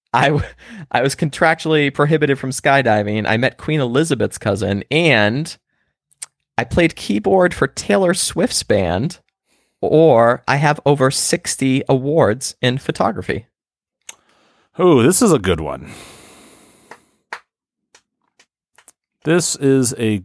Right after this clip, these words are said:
Speaker 2: good one. I'm gonna go ahead and say you've played keyboards with Taylor Swift's band. My guess is that Taylor Swift's band does, like,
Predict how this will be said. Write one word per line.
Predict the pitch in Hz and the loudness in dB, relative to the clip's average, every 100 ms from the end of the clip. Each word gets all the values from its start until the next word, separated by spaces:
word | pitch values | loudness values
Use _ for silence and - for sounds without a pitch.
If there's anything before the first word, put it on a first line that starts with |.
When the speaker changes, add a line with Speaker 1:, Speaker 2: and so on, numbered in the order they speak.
| - | -4
Speaker 2:
good | 95 90 | -2 0
one. | 78 71 58 64 - _ - | -2 -10 -12 -16 -20 _ -2
I'm | 143 220 | 0 0
gonna | 247 285 | -2 0
go | 208 180 170 | 0 4 4
ahead | 139 131 127 | 4 2 2
and | 117 | 0
say | 104 113 | 0 -2
you've | 101 113 - | 2 0 -2
played | - 139 135 - | -2 0 0 -4
keyboards | - 147 156 135 131 127 107 | -10 -2 0 2 4 2 2
with | 98 | -4
Taylor | - 120 123 117 | -2 0 2 2
Swift's | - 110 98 - - | 2 -2 -2 -6 -6
band. | - 104 87 73 76 - _ _ _ _ _ - | -2 0 -2 -4 -10 -16 _ _ _ _ _ -4
My | 110 110 | 0 0
guess | 101 151 - | 2 2 0
is | - 131 104 | 0 0 2
that | 110 101 - | 2 2 -2
Taylor | - 131 135 | 0 2 2
Swift's | 131 - 117 - | 0 0 -2 -2
band | 95 - 98 101 95 90 85 82 _ _ _ _ _ | -8 0 2 2 2 -2 -6 -12 _ _ _ _ _
does, | 104 101 92 | 0 2 2
like, | 95 90 | 0 0